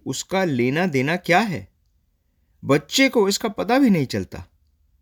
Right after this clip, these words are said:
और इसीलिए वह उस आघात को सहन नहीं कर पाता। उसके चित्त में शोभ होता है और जब शोभ उत्पन्न हो जाता है तो फिर सुधार नहीं हो सकता।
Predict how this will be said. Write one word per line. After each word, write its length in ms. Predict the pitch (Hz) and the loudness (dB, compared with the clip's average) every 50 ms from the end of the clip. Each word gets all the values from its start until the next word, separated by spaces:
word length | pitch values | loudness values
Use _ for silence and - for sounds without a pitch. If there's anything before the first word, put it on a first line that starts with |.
| _ _ _ _ _ _ - | _ _ _ _ _ _ -4
और 320 | 110 117 117 120 - _ - | -2 0 0 -2 -2 _ -6
इसीलिए 680 | 110 123 123 - 196 208 190 147 123 98 - - - _ _ _ _ _ _ | -4 -2 0 2 2 2 2 2 0 -2 -2 -6 -12 _ _ _ _ _ _
वह 360 | - 104 98 104 123 151 180 | -16 -10 -6 -4 -2 -2 -2
उस 460 | 185 - _ - - 131 156 - - - _ - | -4 -6 _ -10 -8 -6 -6 -6 -8 -10 _ -6
आघात 580 | 101 110 107 101 101 104 107 120 139 143 - - | -4 -2 -2 -4 -4 -4 -2 -2 -2 -2 -4 -6
को 180 | - 135 135 | -4 -2 -2
सहन 360 | 131 - - 117 113 120 127 | -2 -4 -4 -4 -4 -4 -2
नहीं 200 | 123 117 127 165 | -2 -2 -2 0
कर 160 | 165 156 131 107 | 0 -2 -2 -2
पाता। 460 | - 101 87 - - 92 95 _ _ _ _ _ _ _ _ _ _ _ _ _ _ _ _ _ _ _ - | -2 -4 -6 -6 -8 -14 -16 _ _ _ _ _ _ _ _ _ _ _ _ _ _ _ _ _ _ _ -4
उसके 380 | 139 135 - - - 202 214 202 | -2 -2 -2 -4 -2 -2 -4 -4
चित्त 420 | - - - 226 214 220 _ - | -4 -4 -2 -2 -2 -4 _ -4
में 420 | 143 131 123 120 131 160 190 190 - _ _ _ - | -2 -2 0 0 0 0 -2 -2 -4 _ _ _ -10
शोभ 480 | - - - - 151 180 214 214 180 156 | -8 -6 -4 0 2 2 2 2 2 -2
होता 360 | 147 143 139 - 135 117 113 | -2 -2 -4 -4 -4 -6 -6
है 420 | 107 107 110 120 135 151 180 196 190 - _ - | -4 -4 -4 -2 -2 -2 -2 -4 -6 -10 _ -2
और 300 | - 135 160 180 196 190 165 | 0 2 2 2 2 0 -2
जब 280 | 139 151 160 147 123 - | -2 -2 -4 -4 -6 -10
शोभ 520 | - - - - - 143 170 202 226 202 196 | -10 -10 -10 -6 -2 2 2 2 2 2 0
उत्पन्न 680 | 147 - - 135 - - - - 143 165 196 208 208 | -4 -4 -6 -10 -10 -12 -10 -4 -2 0 2 2 2
हो 200 | 196 170 147 135 | 0 0 0 -2
जाता 400 | 123 123 117 110 107 - 104 98 98 | 0 -2 -2 -4 -2 -4 -4 -4 -2
है 460 | 98 98 104 123 156 180 208 220 220 - _ _ _ _ _ _ _ _ - | -2 -4 -2 -2 0 0 -2 -2 -4 -8 _ _ _ _ _ _ _ _ -8
तो 60 | - 143 | -6 -4
फिर 200 | - - 214 220 | 0 0 0 0
सुधार 460 | 208 - 131 110 120 117 127 147 165 | 0 -2 -4 -4 -2 -2 0 0 0
नहीं 280 | 151 135 135 170 220 220 | 0 0 0 2 2 2
हो 100 | 185 143 | 0 -2
सकता। 360 | 123 117 104 _ - - 95 | -4 -6 -10 _ -14 -16 -16